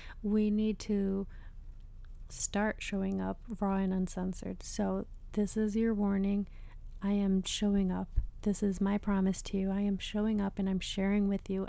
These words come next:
absolutely everything I experienced and the tips and the tools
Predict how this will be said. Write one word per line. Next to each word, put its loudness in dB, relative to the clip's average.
absolutely 0
everything 0
I 0
experienced -2
and 0
the -2
tips -4
and 2
the 0
tools 0